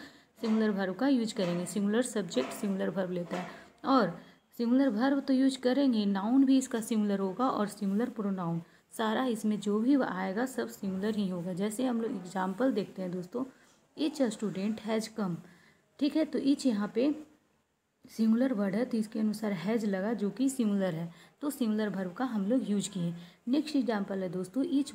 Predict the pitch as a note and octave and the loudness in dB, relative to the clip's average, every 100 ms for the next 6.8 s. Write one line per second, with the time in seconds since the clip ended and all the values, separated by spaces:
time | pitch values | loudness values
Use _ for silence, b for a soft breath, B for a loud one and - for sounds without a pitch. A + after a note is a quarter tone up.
0 | - F#3+ F#3+ - G3 G#3 C#4 C4+ F3 F#3 | -6 -4 -4 -4 -4 -2 0 -2 -2 -2
1 | G#3 B3 G#3 A#3+ A3+ - G#3 E3 - b | 0 0 0 -2 -4 -6 -6 -6 -8 b
2 | b _ C#4+ D#4+ C4+ A3 A3 A3 C4+ C#4+ | b _ -2 2 2 0 -4 -2 -2 -2
3 | A#3 G3+ G#3 G3 G#3 B3 A3 F#3+ F3+ E3+ | -4 -4 -2 -2 -2 -4 -2 -4 -2 -4
4 | E3+ B B _ A#3 G#3+ C4+ C4+ A3+ A3 | -6 B B _ -6 0 0 2 0 0
5 | G#3+ C#4 C4+ B3+ G#3 B3 B3 G#3+ G#3+ G#3+ | 0 2 0 0 -2 -2 -2 -2 -2 -4
6 | A#3 F#3+ F#3+ F#3 F3 F3 F3 F#3+ | -6 -4 -2 -4 -4 -6 -4 -6